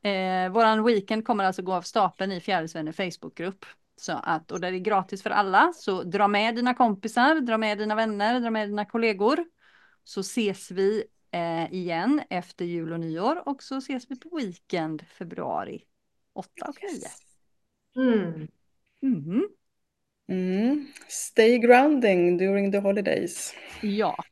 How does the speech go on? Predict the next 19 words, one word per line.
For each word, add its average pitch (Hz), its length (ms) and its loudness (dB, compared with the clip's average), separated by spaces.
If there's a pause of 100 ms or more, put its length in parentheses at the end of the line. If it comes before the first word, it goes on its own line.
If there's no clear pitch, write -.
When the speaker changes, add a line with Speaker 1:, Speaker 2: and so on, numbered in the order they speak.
(160)
Speaker 1:
och 226 140 2
vill 262 120 2
du 269 60 4
ha 262 100 8
mer 285 380 6
info 254 360 2
om 233 140 0
grundning 220 440 0
så 214 100 -4
finns 196 280 -2
det 208 100 -2
i 190 80 2
alla 180 240 4
olika 170 280 -4
klasser 220 760 2
och - 380 -4
i 170 160 -2
massa 180 440 0
olika 156 800 0